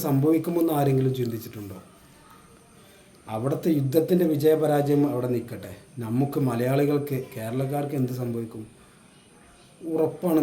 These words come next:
നൂറ് ശതമാനം ആ അറബ് രാഷ്ട്രങ്ങളിൽ ജോലി ചെയ്യുന്ന മലയാളികൾ മുഴുവൻ നമ്മുടെ നാടുകളിലേക്ക് തിരിച്ചു വരാൻ നിർബന്ധിതാവസ്ഥ വരും. അപ്പോൾ ഇവിടെ വന്നാൽ എന്താണ് അവസ്ഥ?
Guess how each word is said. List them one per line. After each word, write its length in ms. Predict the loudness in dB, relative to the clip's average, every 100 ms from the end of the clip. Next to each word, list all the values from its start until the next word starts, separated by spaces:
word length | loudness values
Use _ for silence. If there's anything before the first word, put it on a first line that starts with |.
| 4
നൂറ് 200 | 4 0
ശതമാനം 500 | 0 0 -2 -2 -2 -4 -8 -6
ആ 20 | -4
അറബ് 220 | -2 -2 -2
രാഷ്ട്രങ്ങളിൽ 520 | -2 -4 -4 -2 -2 -2
ജോലി 220 | -2 -2 -2
ചെയ്യുന്ന 240 | -2 -2 -4
മലയാളികൾ 500 | -6 -6 -4 -4 -4 -4
മുഴുവൻ 300 | -4 -6 -6 -10 -16 -20 -20 -20 -20 -20 -20 -4
നമ്മുടെ 300 | 2 4 6
നാടുകളിലേക്ക് 560 | 6 6 4 6 4 2 -2
തിരിച്ചു 300 | -4 -2 -2
വരാൻ 180 | 0 0 -4 -8 -20 -20 -20 -20 -8 -2
നിർബന്ധിതാവസ്ഥ 800 | -2 2 4 4 4 2 0 -4 -8
വരും. 160 | -10 -16 -20 -20 -20 -16
അപ്പോൾ 200 | -4 2 6
ഇവിടെ 160 | 6 6 2
വന്നാൽ 280 | 4 4 4
എന്താണ് 220 | 2 0 0
അവസ്ഥ? 220 | -2 -4